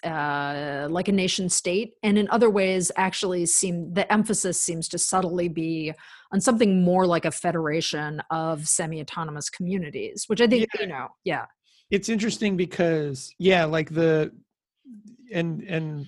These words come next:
Speaker 2: uh, I think Stan, you know, talked about this
Speaker 1: Mm.
Speaker 2: too in, uh, Years of Rice and Salt, where India is so crucial to the future because it is a genuinely syncretic country where
Speaker 1: Mm.
Speaker 2: the states actually do have,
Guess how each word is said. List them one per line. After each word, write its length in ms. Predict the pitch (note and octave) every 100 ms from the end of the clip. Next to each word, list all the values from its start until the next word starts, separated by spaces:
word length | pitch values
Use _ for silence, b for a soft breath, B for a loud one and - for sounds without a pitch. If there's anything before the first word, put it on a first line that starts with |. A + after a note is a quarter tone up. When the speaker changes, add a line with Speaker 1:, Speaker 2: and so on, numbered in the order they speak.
| - -
Speaker 2:
uh, 320 | D3+ D3+ C#3+ -
I 60 |
think 180 | D3+ F3
Stan, 520 | - - E3+ D#3+ D#3
you 80 | D#3
know, 200 | D3 C#3+
talked 320 | C3+ - D#3+ D#3+
about 260 | D3 C#3
this 200 | D#3+ C#3+
Speaker 1:
Mm. 80 | A3+
Speaker 2:
too 200 | F3+ D3+
in, 260 | C#3 C3+ C3
uh, 200 | C3 B2
Years 260 | C3 D3+ C#3
of 80 | C#3
Rice 200 | C3+ -
and 100 | C3
Salt, 320 | - F#3+ C#3
where 300 | D3 C#3 C3 B B B -
India 600 | F#3+ F3+ E3+ D#3 D3+ D3 -
is 160 | D#3
so 140 | - D3
crucial 640 | - - G3 - E3 D#3
to 140 | - C#3+
the 100 | C3+
future 340 | F3+ E3 E3+
because 380 | C#3+ C#3 - D#3
it 100 | D3+
is 140 | D#3
a 60 | D3
genuinely 520 | C#3 D3+ D3+ D3 C#3+
syncretic 800 | C3 C#3 C3+ - C#3 C3+ - - _ _ _ _
country 500 | - D#3+ - A3 A#3
where 360 | G3 D#3+ D3+ G3
Speaker 1:
Mm. 300 | F#3 F3+ - -
Speaker 2:
the 80 | E3
states 380 | - F3+ E3 -
actually 340 | D#3 - E3
do 240 | C#3 E3
have, 560 | D#3+ D#3 D#3 D#3 D#3+